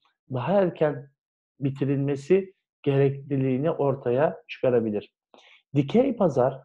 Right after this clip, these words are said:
ya da faaliyet alanı standartları. Aynı pazarda yer alan firmaların veya içinde yer alınan faaliyet alanına ilişkin standartlar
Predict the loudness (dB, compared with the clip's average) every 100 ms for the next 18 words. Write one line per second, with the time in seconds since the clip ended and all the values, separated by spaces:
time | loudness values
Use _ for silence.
0 | _ 2 4 2 0 2 4 2 2 2
1 | 2 2 0 -4 -12 -6 -4 -2 -2 -4
2 | -6 -6 -6 -10 _ _ _ _ _ _
3 | _ _ _ _ 0 2 2 2 2 4
4 | 4 4 4 4 4 2 2 0 -4 -2
5 | 0 2 0 -2 -10 _ _ _ _ 2
6 | 4 6 4 0 -10 _ _ -6 -2 2
7 | 4 6 4 4 2 0 0 -2 -2 -4
8 | -12 _ 0 2 2 2 0 0 2 0
9 | -2 -4 -8 -8 -8 -8 -4 -2 2 2
10 | 2 2 0 0